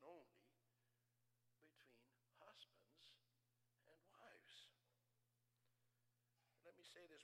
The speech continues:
once again so that this is properly understood.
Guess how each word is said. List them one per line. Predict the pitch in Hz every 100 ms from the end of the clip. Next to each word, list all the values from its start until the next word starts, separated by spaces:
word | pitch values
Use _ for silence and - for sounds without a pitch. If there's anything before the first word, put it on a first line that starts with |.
| 156
once | 165 170 -
again | 131 - 170 113 -
so | 143 143
that | - -
this | 156 - 151
is | 147 - - - - - - - -
properly | 208 190 - 131 139
understood. | 139 143 139 - - 196 143